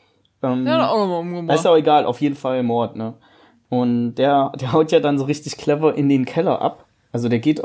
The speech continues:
Speaker 2: flüchtet auch erst wie alle anderen, aber irgendwann gibt's halt keine Aufzeichnungen mehr von ihm. Ja, weil er durch die Garage in den, in die Ke-, also wieder in das Haus rein ist, sich in dem Keller versteckt hat. Von dem Kellerraum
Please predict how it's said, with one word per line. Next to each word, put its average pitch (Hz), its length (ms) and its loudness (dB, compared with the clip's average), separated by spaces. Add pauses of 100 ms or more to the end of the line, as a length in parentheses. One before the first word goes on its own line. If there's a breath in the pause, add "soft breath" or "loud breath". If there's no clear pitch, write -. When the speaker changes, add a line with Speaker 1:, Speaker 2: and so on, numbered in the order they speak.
Speaker 2:
flüchtet - 360 -4
auch 135 120 -2
erst - 160 -6
wie 135 160 0
alle 143 180 4
anderen, 165 400 2
aber 127 220 0
irgendwann 143 500 0 (260 loud breath)
gibt's - 220 -4
halt 139 120 2
keine 131 200 0
Aufzeichnungen 131 520 0
mehr 110 100 -2
von 113 200 -8
ihm. 110 280 -8
Ja, 120 220 2
weil 120 120 4
er 143 120 2
durch 127 260 0
die 117 120 -6 (160)
Garage 139 680 0 (760 soft breath)
in 160 240 0
den, 143 420 2
in 156 120 2
die 151 140 -4
Ke-, - 180 -2
also 127 220 -2
wieder 147 160 2
in 147 60 0
das 135 180 0
Haus 165 300 2
rein 120 180 0
ist, 135 180 -6
sich - 240 -4
in 175 120 0
dem 175 120 -4
Keller 165 260 0
versteckt - 520 -6
hat. 131 100 -6
Von 127 140 -2
dem 120 120 0
Kellerraum 147 600 2